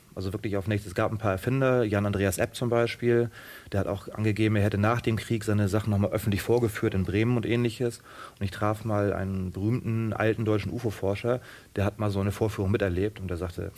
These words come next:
völliger Müll, hat nicht funktioniert. Ne, und, und darauf basiert das im Endeffekt. Der andere Teil, das sind diese esoterischen, also die Vrillscheiben et cetera, die haben einen etwas komplexeren Weg genommen. Gehen eigentlich zurück auf einen Roman aus dem neunzehnten Jahrhundert,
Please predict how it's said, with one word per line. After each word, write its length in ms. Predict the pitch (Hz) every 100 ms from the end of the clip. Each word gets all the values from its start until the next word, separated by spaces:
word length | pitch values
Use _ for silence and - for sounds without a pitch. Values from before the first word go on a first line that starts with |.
| - - -
völliger 300 | - 95 95
Müll, 280 | 104 110 80 - -
hat 140 | -
nicht 100 | 95
funktioniert. 480 | 98 95 101 107 87 - - - - - - -
Ne, 120 | 98
und, 240 | 95 95 92
und 240 | 92 95 - - -
darauf 160 | 95 98
basiert 240 | 98 104
das 160 | 101 92
im 60 |
Endeffekt. 540 | 90 85 - 85 - -
Der 80 | 104
andere 200 | 127 123
Teil, 340 | 117 120 120
das 120 | 107
sind 80 | 101
diese 160 | 101 92
esoterischen, 640 | 95 87 110 120 117 117
also 140 | 92
die 100 | 92
Vrillscheiben 680 | 87 95 110 107 101 101 101
et 100 | 90
cetera, 440 | - 101 95 101 101 - - - - - -
die 100 | 107
haben 140 | 110
einen 140 | 98 95
etwas 260 | 95 104
komplexeren 560 | - 92 110 - 92 85
Weg 140 | 90
genommen. 420 | 85 82 76 78 92 - - - -
Gehen 180 | 107 107
eigentlich 260 | 107 107
zurück 320 | 107 104 113
auf 160 | - 98
einen 140 | 101
Roman 400 | 95 92 107 127
aus 140 | 113 110
dem 100 | 104
neunzehnten 320 | 101 98 90
Jahrhundert, 420 | 90 120 127 -